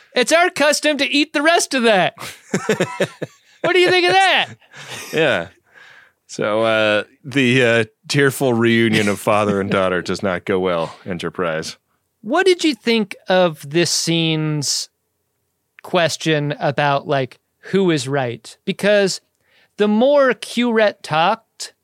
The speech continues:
Speaker 1: the more I'm like, "Well, he's got a point." Like, I didn't, I didn't like the part where he, uh, he made his daughter feel bad for the way she looked. But,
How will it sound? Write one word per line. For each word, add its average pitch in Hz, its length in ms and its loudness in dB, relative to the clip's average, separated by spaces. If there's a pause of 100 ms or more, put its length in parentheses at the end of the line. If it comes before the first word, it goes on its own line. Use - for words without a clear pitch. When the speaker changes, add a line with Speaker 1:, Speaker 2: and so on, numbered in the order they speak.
(400)
Speaker 1:
the 185 100 0
more 220 280 4
I'm 190 180 2
like, 170 380 0 (1000)
"Well, 220 160 2
he's 320 140 2
got 294 180 2
a 247 60 2
point." 190 480 -2
Like, 185 160 0
I - 20 2
didn't, 285 340 -2
I 214 100 2
didn't 294 180 -2
like 262 160 2
the 214 100 0
part 220 340 2
where 196 200 2
he, 175 380 0
uh, 156 260 2 (760)
he 170 120 0
made 185 220 2
his 165 120 0
daughter 170 300 2
feel 165 260 0
bad 151 280 0
for 143 380 0
the 156 140 -6
way 147 160 0
she 139 220 -6
looked. 135 420 -4
But, 190 520 0